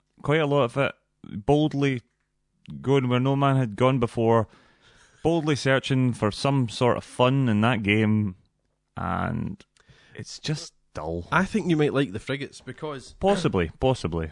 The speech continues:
Speaker 2: when you get a frigate, you get, um, ships with it, and you can send those ships on missions, and they go and do things, and they can discover th-, places and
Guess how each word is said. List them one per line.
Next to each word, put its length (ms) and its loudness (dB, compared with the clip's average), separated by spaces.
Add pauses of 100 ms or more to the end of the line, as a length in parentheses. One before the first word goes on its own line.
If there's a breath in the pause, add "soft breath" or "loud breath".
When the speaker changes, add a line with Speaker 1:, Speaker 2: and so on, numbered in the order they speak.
Speaker 2:
when 140 0
you 80 0
get 120 -2
a 60 -2
frigate, 300 -2
you 200 0
get, 440 0
um, 420 -8 (260)
ships 340 -4
with 200 -2
it, 100 -6 (200)
and 120 0
you 80 -2
can 120 -8
send 260 0
those 120 -2
ships 240 -6
on 140 -4
missions, 380 -8
and 120 -2
they 100 2
go 100 2
and 120 0
do 120 2
things, 480 -8
and 220 -6
they 40 -8
can 140 -10
discover 400 -8
th-, 160 -16
places 580 -6
and 420 -8